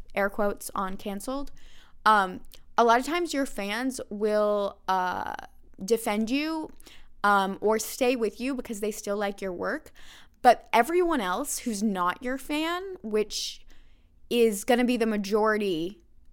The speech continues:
of the world, um, they aren't gonna know your work. They only know what you did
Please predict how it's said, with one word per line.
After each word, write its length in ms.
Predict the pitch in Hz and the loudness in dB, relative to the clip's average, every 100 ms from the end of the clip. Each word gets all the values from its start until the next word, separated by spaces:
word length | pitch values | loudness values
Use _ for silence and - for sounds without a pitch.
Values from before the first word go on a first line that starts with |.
| - - - - | -20 -20 -6 2
of 180 | 202 190 | 2 2
the 100 | 185 | 0
world, 480 | 196 180 139 - - - | 2 2 0 -4 -14 -6
um, 460 | 185 185 170 - - - - - - - - _ - | -2 0 -2 -6 -14 -18 -20 -20 -20 -20 -20 _ -14
they 460 | 196 196 254 302 349 - | -6 4 6 8 6 4
aren't 240 | 247 269 | 2 2
gonna 160 | 226 202 | -2 -2
know 160 | 190 | -2
your 180 | 175 160 | -2 -2
work. 360 | - 92 - - | -4 -6 -8 -4
They 180 | 208 208 | 0 0
only 360 | - 233 233 214 | 0 0 0 -2
know 380 | 196 190 180 | -2 -2 -2
what 380 | 175 170 196 - | -4 -2 -2 -2
you 180 | 190 190 | -4 -8
did 560 | 185 196 180 175 170 | -4 0 2 2 -2